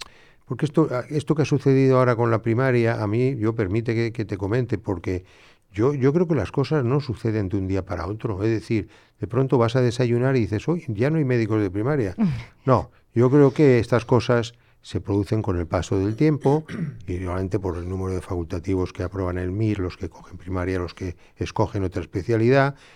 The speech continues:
Speaker 1: y se van produciendo, pues, con el paso del tiempo. Y yo creo que hay una cosa que se llama planificación sanitaria,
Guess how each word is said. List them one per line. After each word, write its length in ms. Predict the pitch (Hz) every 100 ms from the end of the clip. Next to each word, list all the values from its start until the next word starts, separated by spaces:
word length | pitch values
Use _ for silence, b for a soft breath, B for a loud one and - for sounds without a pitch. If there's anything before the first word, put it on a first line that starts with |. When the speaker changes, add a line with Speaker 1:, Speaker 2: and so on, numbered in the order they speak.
| b -
Speaker 1:
y 100 | 90
se 100 | 92
van 140 | 87
produciendo, 560 | 101 101 - 104 107 123
pues, 280 | 127 85 - _ -
con 140 | 95 87
el 60 |
paso 320 | 82 113 117 85
del 140 | 80
tiempo. 420 | 90 85 80 92 b b b b b
Y 280 | 123 110 101
yo 160 | 107 113
creo 160 | 117
que 80 | 104
hay 100 | 107
una 160 | 107 104
cosa 240 | 104 110
que 100 | 98
se 100 | 110
llama 180 | 101 104
planificación 960 | 107 98 82 95 - 82 117 110 98
sanitaria, 720 | 90 98 98 120 113 95 92